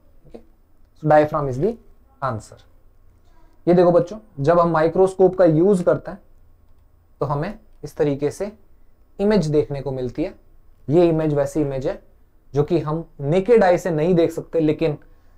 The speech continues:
जब हम microscope का यूज करते हैं तो इस image के अंदर हम देख सकते हैं कि यहाँ पर nucleus भी दिख रहा है, हमें cell wall दिख रही है और cell दिख रहा है।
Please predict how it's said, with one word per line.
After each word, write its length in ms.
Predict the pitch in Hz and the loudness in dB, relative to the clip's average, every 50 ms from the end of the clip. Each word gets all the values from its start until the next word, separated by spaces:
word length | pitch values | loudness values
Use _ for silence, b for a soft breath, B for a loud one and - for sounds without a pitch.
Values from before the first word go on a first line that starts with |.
| _ _ | _ _
जब 120 | 156 151 156 | 2 4 4
हम 80 | 160 | 4
microscope 720 | 160 160 160 175 - 233 240 240 240 - - 226 202 202 - | 4 4 2 2 4 4 4 4 4 4 2 2 2 4 2
का 60 | 214 | 2
यूज 380 | 185 170 170 185 196 180 165 156 | 2 4 4 2 2 2 2 -2
करते 260 | - - - - 117 | -4 -4 -6 -12 -18
हैं 120 | - - _ _ _ _ _ _ _ _ _ _ - | -20 -20 _ _ _ _ _ _ _ _ _ _ -20
तो 100 | - - | -8 -4
इस 200 | 202 196 - - - | -4 -4 -4 -4 -4
image 280 | 180 175 196 208 190 180 | -2 0 2 2 2 2
के 60 | 190 | 2
अंदर 200 | 196 180 190 175 | 2 2 2 0
हम 160 | 165 180 180 170 | 0 0 0 0
देख 160 | 180 185 185 | 0 0 0
सकते 280 | - 170 160 - 180 | -2 -6 -4 -4 -6
हैं 80 | 180 170 | -6 -4
कि 80 | - 175 | -2 -2
यहाँ 220 | 147 143 139 143 | 0 0 -2 0
पर 120 | 139 165 151 | 0 0 0
nucleus 600 | 143 139 143 156 180 185 - 220 226 226 220 190 | 0 0 0 -2 -2 0 0 2 2 2 2 2
भी 60 | 196 | 0
दिख 180 | 180 170 160 - | 0 0 0 0
रहा 140 | 151 143 143 | 0 0 -2
है, 140 | 147 - - _ _ - - - - - - | -2 -6 -12 _ _ -20 -20 -20 -20 -8 -4
हमें 160 | 139 147 156 147 | -2 0 0 -2
cell 280 | 147 - 165 160 156 | -2 -2 0 0 0
wall 280 | 151 156 160 180 190 180 | 0 2 2 2 2 2
दिख 180 | 170 160 165 | 0 -2 -2
रही 140 | 151 147 147 | -4 -4 -4
है 180 | 147 143 143 - _ - - - - - - - _ | -4 -6 -8 -12 _ -20 -20 -20 -20 -20 -20 -8 _
और 100 | 147 143 | -4 -4
cell 300 | 135 - - 131 127 123 107 | -4 -4 -4 -4 -2 -2 -4
दिख 180 | 110 98 - | -6 -8 -10
रहा 120 | - 98 92 | -14 -18 -20
है। 80 | - | -20